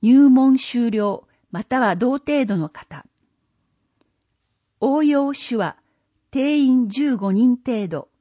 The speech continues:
日時、六月五日から令和八年一月二十九日、午後七時から九時、木曜日開催。対象、市内在住、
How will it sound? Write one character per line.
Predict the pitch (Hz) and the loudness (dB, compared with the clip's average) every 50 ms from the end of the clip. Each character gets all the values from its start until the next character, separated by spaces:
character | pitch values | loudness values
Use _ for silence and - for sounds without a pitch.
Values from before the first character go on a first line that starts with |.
| _ _ _ _ _ _ _ _ _ _ _ _ - | _ _ _ _ _ _ _ _ _ _ _ _ 2
日 | 247 294 277 - - 214 | 2 2 2 0 -4 -8
時、 | 190 170 170 147 - - _ _ _ _ _ _ _ _ | -8 -8 -10 -12 -14 -14 _ _ _ _ _ _ _ _
六 | - 190 214 - 277 269 | -8 -8 -6 -4 -4 -4
月 | 269 294 285 - 233 | -4 -4 -4 -8 -10
五 | 220 233 - _ - - | -8 -8 -10 _ -12 -10
日 | - 233 233 | -10 -10 -8
か | - 196 | -8 -8
ら | 190 185 180 - - _ _ _ _ _ _ _ | -6 -6 -8 -10 -12 _ _ _ _ _ _ _
令 | - 233 285 285 294 254 | -4 -2 -2 0 0 -2
和 | 226 214 | -2 -4
八 | 185 185 - - - 220 | -6 -12 -14 -8 -4 -2
年 | 226 202 175 160 - - _ | -2 -2 -2 -4 -8 -10 _
一 | - - - - 269 | -20 -16 -10 -8 -6
月 | 269 277 285 - 240 | -4 -4 -4 -2 2
二 | 247 269 277 | 2 2 2
十 | 247 226 202 180 165 | 2 -2 -6 -8 -10
九 | - - 226 | -8 -4 -4
日、 | 220 190 165 - - - 160 - - _ _ _ _ _ _ _ _ _ _ - | -4 -4 -4 -8 -16 -18 -18 -18 -20 _ _ _ _ _ _ _ _ _ _ -8
午 | 175 196 262 240 | -4 -4 -2 -2
後 | 208 214 185 - | -2 -2 -2 -4
七 | - 196 190 202 240 269 294 | -6 -4 -2 -2 0 -2 -2
時 | 277 269 - | -4 -6 -10
か | - 185 175 | -10 -8 -8
ら | 165 135 - - | -8 -10 -12 -16
九 | - - 202 | -12 -10 -10
時、 | 165 - - - _ _ _ _ _ _ _ _ _ _ _ _ _ _ _ | -10 -10 -12 -16 _ _ _ _ _ _ _ _ _ _ _ _ _ _ _
木 | 208 214 - - 311 302 | -10 -10 -6 -4 -2 0
曜 | 311 302 285 277 | 0 0 0 -2
日 | 190 170 139 | -4 -6 -12
開 | - - 165 175 | -14 -16 -16 -14
催。 | 180 - - - 170 165 160 - _ _ _ _ _ _ _ _ _ _ _ _ _ _ _ _ _ _ | -14 -16 -14 -14 -12 -12 -12 -16 _ _ _ _ _ _ _ _ _ _ _ _ _ _ _ _ _ _
対 | - 208 240 269 | -4 -2 -2 -2
象、 | 240 - - 226 214 214 208 - - _ _ _ _ _ | -4 -6 -6 -4 -4 -4 -4 -6 -8 _ _ _ _ _
市 | - - - 285 | -14 -8 -2 0
内 | 285 302 285 269 247 190 | 2 2 2 2 0 -2
在 | 190 196 196 208 220 | -4 -4 -4 -4 -4
住、 | 185 180 180 185 196 180 - | -6 -8 -8 -8 -10 -10 -12